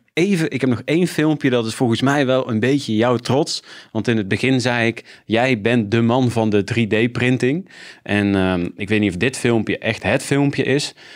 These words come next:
maar ik wil er toch even met je naar kijken, want, ehm, ja, dit vind ik toch wel heel vet. En vertel daarna even: Het is een kort filmpje, eh, wat we hier gezien hebben met elkaar.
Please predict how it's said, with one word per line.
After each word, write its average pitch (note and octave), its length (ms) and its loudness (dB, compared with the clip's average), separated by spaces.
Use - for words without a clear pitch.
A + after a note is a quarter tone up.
maar - 140 -4
ik G#2 80 -2
wil A2+ 100 2
er A2 80 0
toch D3 160 0
even C3 200 0
met A2 160 0
je G2+ 60 0
naar G2 120 0
kijken, A#2+ 440 0
want, G#2 340 0
ehm, F#2 540 0
ja, - 240 -4
dit G#2 180 0
vind G#2 120 2
ik F#2 80 -2
toch G2+ 140 -2
wel G2+ 120 0
heel G2+ 280 2
vet. G#2+ 280 -2
En G2 80 -4
vertel G2+ 280 0
daarna G2+ 340 0
even: G2 300 2
Het G2 220 -2
is A#2+ 60 -6
een G2 100 0
kort A#2 200 0
filmpje, G#2 500 0
eh, F#2+ 220 0
wat F#2 220 -2
we G2 80 -2
hier E2+ 160 2
gezien E2+ 420 2
hebben E2 300 -4
met E2 160 -4
elkaar. G#2+ 400 0